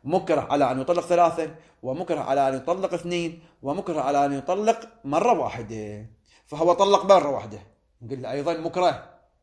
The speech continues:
بخلاف الصورة الأولى، كان مكره على الطلاق الثلاثة بينهما رجعتان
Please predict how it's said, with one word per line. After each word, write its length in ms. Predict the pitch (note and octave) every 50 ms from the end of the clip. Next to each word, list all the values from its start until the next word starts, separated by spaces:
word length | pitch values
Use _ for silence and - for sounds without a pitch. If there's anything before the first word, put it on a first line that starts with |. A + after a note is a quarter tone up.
| _ _ _ _ _ _ _ _ _ _ _ _
بخلاف 420 | - D3+ C#3 - F3+ G#3 B3 B3+ A3+
الصورة 260 | A3 - - G#3 F#3+
الأولى، 360 | E3+ D#3 C#3+ C3 B2 A2+ - -
كان 400 | E3+ F#3 G3 F3+ D3 B2 A#2+ C3
مكره 340 | F#3 - - F#3+ D3 B2+ - -
على 340 | D#3+ F3+ F#3+ D#3+ C#3 - -
الطلاق 640 | B2 B2 - - B2+ B2+ D#3 F3 D#3+ C#3+ - -
الثلاثة 800 | A#2+ A#2 - _ - C#3 B2 B2 D3 E3+ E3+ D3 - - B2+ B2+
بينهما 920 | A#2 A2 A2 A2+ A2+ C3 B2+ B2+ C3+ E3+ E3+ D#3+ C#3 C3+ C3 B2+ B2 A#2 A#2
رجعتان 760 | A#2 A#2+ G#2+ - - C3 - - D3+ E3+ G3 A3 B3 B3+